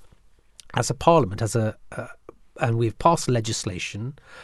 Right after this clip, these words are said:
uh, which says since two thousand and fifteen that we will spend zero point seven percent of our gross national income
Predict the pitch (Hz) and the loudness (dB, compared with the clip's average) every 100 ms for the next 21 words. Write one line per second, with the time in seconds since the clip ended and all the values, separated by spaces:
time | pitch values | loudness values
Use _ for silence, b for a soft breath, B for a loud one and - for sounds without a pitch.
0 | B B B - 127 113 131 117 - - | B B B -2 -2 0 0 -2 -2 -2
1 | - 104 90 - - 165 - 131 113 101 | 0 0 -2 -4 -4 -4 -4 -2 0 -2
2 | - 98 - 113 - 113 98 117 117 107 | -4 -10 -6 -6 -4 -6 -6 -2 -2 -2
3 | 110 - 113 98 101 113 101 110 156 151 | -4 -4 -4 -4 -6 -6 -2 6 8 8
4 | 131 - 123 113 - 117 113 104 104 - | 4 0 -2 -2 -2 -2 -2 -6 -8 -8
5 | - - 95 95 98 98 90 98 110 107 | -4 -2 -4 -6 -8 -8 -8 -6 -4 -4
6 | - - - b b - 92 - 123 95 | -4 -8 -12 b b -6 -6 -4 -6 -6
7 | 95 - 110 101 - 101 104 | -6 -6 -6 -6 -8 -8 -10